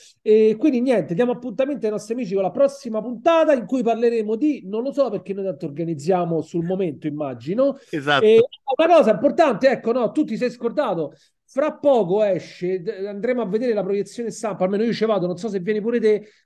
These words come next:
Speaker 1: Cocaine Beer.
Speaker 2: Sì, certo.
Speaker 1: Oh, non ve-, ci vieni?
Speaker 2: Certo.
Speaker 1: Vedi come scopriamo le cose. Allora ci vediamo lì in sala e ne parleremo, perché Cocaine Beer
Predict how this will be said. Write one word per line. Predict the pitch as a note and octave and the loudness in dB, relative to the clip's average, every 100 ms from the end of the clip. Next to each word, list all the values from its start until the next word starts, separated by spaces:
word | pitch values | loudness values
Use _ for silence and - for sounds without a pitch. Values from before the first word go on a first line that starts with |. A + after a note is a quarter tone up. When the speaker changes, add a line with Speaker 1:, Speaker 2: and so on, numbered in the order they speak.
| _ | _
Speaker 1:
Cocaine | - D4+ C#4+ C4+ B3+ | 2 2 2 0 2
Beer. | C4 D#4 A#3+ G3 E3 E3 D3 C#3+ _ _ | 4 4 6 4 4 0 -2 -6 _ _
Speaker 2:
Sì, | G3+ C4+ G3 | -4 -2 -2
certo. | F3 A3+ D3 - B2 B2 - E3 | 2 2 0 -2 -2 -2 -8 -6
Speaker 1:
Oh, | F3+ F3+ | -2 -2
non | F#3+ G3+ G#3+ | -4 -6 -4
ve-, | A#3 - | -8 -10
ci | - G#3+ | -10 -2
vieni? | D#4 A#3 E3+ E3+ F3 - - | 0 0 -4 -4 -6 -14 -6
Speaker 2:
Certo. | E3+ C3 - F#2 - _ _ _ | -2 -2 -2 -10 -10 _ _ _
Speaker 1:
Vedi | - G3 | -6 -4
come | F3 | -2
scopriamo | F3 - F3 G#3+ G3+ | -6 -4 0 0 2
le | G3 | 2
cose. | G#3+ E3+ F3 | 4 2 2
Allora | C4+ G#3 | 2 2
ci | E3 | 4
vediamo | F#3 A3+ A#3 | 2 2 2
lì | A#3 B3 | 0 0
in | A3+ | -4
sala | - D4+ B3+ | -4 -2 0
e | |
ne | A3+ | -2
parleremo, | A#3 A#3+ A#3 G#3 | -4 -2 -2 -2
perché | F3+ E3+ F#3+ F3 - _ | -4 -4 -8 -12 -14 _
Cocaine | B3 B3 B3 | 2 4 2
Beer | B3+ C#4+ | 0 0